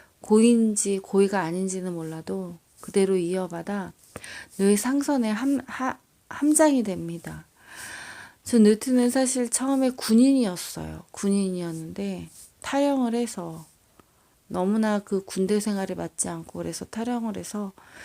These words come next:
결국에는, 예, 노예 상선의 함장이 되고요.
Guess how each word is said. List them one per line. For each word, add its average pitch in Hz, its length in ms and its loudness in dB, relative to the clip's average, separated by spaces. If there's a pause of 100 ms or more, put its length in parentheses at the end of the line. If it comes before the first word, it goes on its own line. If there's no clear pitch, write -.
(240)
결국에는, 202 920 -2 (420)
예, 170 340 -10 (280)
노예 190 220 0
상선의 208 480 -2
함장이 269 500 0
되고요. 185 500 -6